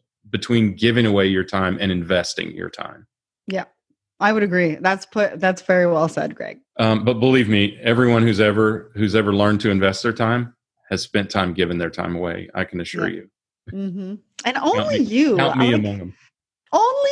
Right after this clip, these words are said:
Speaker 2: you in this episode. I've given away so much more of myself in this episode than <laughs> I think I've ever given. So
Speaker 1: It's, it sucks to be on the, your side of the mic, doesn't it?
Speaker 2: <laughs>
Speaker 1: It really does.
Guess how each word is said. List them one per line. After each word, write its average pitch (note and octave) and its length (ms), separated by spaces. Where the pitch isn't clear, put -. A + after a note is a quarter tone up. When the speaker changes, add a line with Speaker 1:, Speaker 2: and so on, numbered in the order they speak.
Speaker 2:
you D4+ 320
in G#3 140
this A3 260
episode. G#3 540
I've D#4 180
given A#4 260
away A#3+ 300
so A3+ 300
much D4 260
more B3 200
of B3 120
myself A3+ 500
in G#3+ 140
this G3 180
episode A#3 600
than D4 100
<laughs> - 0
I D#4 40
think D#4+ 480
I've D#4 200
ever C4+ 380
given. G#3 560
So A3 560
Speaker 1:
It's, D#3 240
it D#3+ 140
sucks - 400
to F#3 80
be D#3+ 180
on C3+ 180
the, C#3 180
your C3+ 280
side C#3 300
of A#2+ 60
the B2 60
mic, B2 280
doesn't G#2+ 280
it? F2+ 180
Speaker 2:
<laughs> - 60
Speaker 1:
It C3 160
really C#3 360
does. A2 600